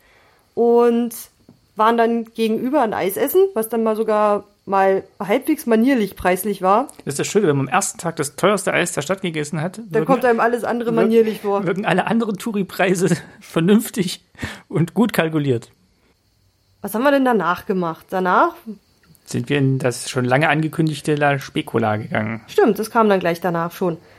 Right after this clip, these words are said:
Speaker 2: Das ist auch eins von vielen naturwissenschaftlichen Museen, die alle zusammengehören.
Speaker 1: Also das gehörte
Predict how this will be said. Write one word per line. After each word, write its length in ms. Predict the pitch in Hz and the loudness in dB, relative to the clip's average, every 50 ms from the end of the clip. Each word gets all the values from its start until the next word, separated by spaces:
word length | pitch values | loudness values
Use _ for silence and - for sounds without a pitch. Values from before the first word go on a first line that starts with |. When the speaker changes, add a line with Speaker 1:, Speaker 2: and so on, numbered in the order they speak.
| - - _ _ _ _ _ _ _ _ _ _ _ _ _ _ _ | -20 -20 _ _ _ _ _ _ _ _ _ _ _ _ _ _ _
Speaker 2:
Das 140 | - - 131 | -4 -2 0
ist 20 | 160 | 0
auch 120 | 143 135 | 0 2
eins 220 | 139 143 170 175 | 2 0 0 -2
von 260 | - - 165 143 139 135 | 0 0 0 0 0 -2
vielen 380 | - - 160 160 156 151 147 | -2 -2 0 2 2 2 0
naturwissenschaftlichen 1500 | 143 135 135 - - 165 175 185 185 180 - - - - _ _ _ _ 175 151 180 175 - 175 170 - 190 180 - 180 180 | 0 -2 -4 -2 -2 0 0 0 -2 -4 -12 -20 -20 -20 _ _ _ _ -4 -2 -2 0 0 -2 -2 -2 -6 -4 -2 0 0
Museen, 300 | 180 165 170 185 196 180 | 0 0 -2 -2 -2 -2
die 120 | 151 147 | -2 -2
alle 360 | 135 135 143 147 143 139 135 135 - _ _ | -2 -2 0 -2 -2 -4 -6 -8 -12 _ _
zusammengehören. 760 | - - 127 127 127 147 160 165 180 165 185 202 226 277 294 - _ _ _ _ _ _ _ _ _ _ | -10 -4 -2 0 0 0 -2 -2 -2 -2 -2 -2 -2 -2 -6 -10 _ _ _ _ _ _ _ _ _ _
Speaker 1:
Also 180 | - 202 202 226 | -8 -2 0 0
das 140 | 226 226 226 | 0 0 0
gehörte 600 | 233 226 220 226 226 226 247 240 226 226 226 220 | 0 2 2 2 2 2 2 2 4 2 2 0